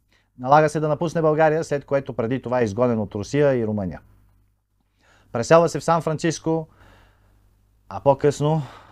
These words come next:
Николай Судзиловски има голяма заслуга в, а, защита на хавайците от американско господство. Той става първи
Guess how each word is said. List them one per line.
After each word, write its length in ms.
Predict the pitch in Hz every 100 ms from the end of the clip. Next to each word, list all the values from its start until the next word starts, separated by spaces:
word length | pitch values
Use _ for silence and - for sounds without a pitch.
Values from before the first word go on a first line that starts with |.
| - _ _ _ -
Николай 340 | 104 - 127
Судзиловски 760 | 127 104 110 117 113 - 127 151 - _ _ _ _ _ _ _ _ _
има 220 | 127 135 107
голяма 340 | 113 139 147
заслуга 420 | 110 117 135 135
в, 180 | 113 120 - - _ _ _ _ _ _ _ _ _ _ _ -
а, 360 | 98 101 101 - - - _ _ 110
защита 600 | 95 92 185 151 135 135
на 340 | 107 127 127
хавайците 800 | - 110 123 131 - 92 127 135 _ _ _ _ _ _ -
от 300 | 113 123 - - - -
американско 640 | 110 110 107 117 113 -
господство. 560 | 101 98 101 - - - _ _ - _
Той 140 | - 139
става 320 | 135 131 120
първи 500 | 143 120 107 127